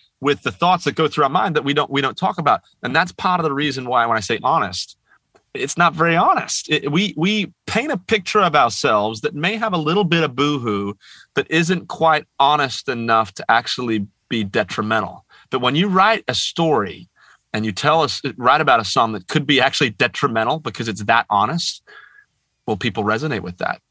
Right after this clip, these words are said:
because people have, are, are, have walked through that. People have gone, have been that sad.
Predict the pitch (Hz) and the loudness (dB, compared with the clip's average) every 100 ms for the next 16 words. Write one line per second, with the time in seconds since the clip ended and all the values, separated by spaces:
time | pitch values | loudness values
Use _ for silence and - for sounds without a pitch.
0 | - - 107 - 110 107 101 92 - _ | -14 -8 -6 -4 -6 -2 -4 -6 -14 _
1 | - 101 - 87 - - 113 98 101 92 | 0 0 0 -4 -4 -2 -2 -2 -4 -4
2 | - 139 220 143 - 113 104 120 98 117 | -6 -6 -2 -2 -2 -4 -4 -4 -2 0
3 | 123 113 131 120 123 156 139 139 - 165 | 2 2 0 0 -2 0 0 0 0 0
4 | 220 254 - | 0 -2 -4